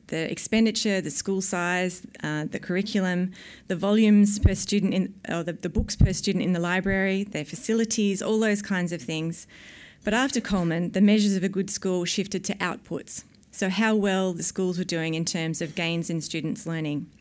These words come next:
So fifty years after Coleman, we're still grappling with the evidence that some teachers are more effective than others. However, these days the difficult task isn't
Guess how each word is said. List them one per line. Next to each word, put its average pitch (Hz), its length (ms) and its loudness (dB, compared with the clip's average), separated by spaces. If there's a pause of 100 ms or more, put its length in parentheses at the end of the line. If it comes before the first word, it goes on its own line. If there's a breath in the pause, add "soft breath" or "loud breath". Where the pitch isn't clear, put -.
(1200 loud breath)
So 254 160 0
fifty 302 300 -2
years 254 240 4
after 220 240 2
Coleman, 214 420 4
we're 190 120 2
still 214 240 0
grappling 202 460 2
with 180 120 0
the 175 140 -2
evidence 165 360 -4
that - 120 -8
some 185 220 0
teachers 165 600 -2
are 190 100 0
more 175 200 0
effective 170 460 -6
than 170 100 -2
others. 160 520 -6 (1200 loud breath)
However, 240 300 4
these 262 200 4
days 247 200 2
the 214 80 2
difficult 208 420 0
task 190 480 -2
isn't 190 420 0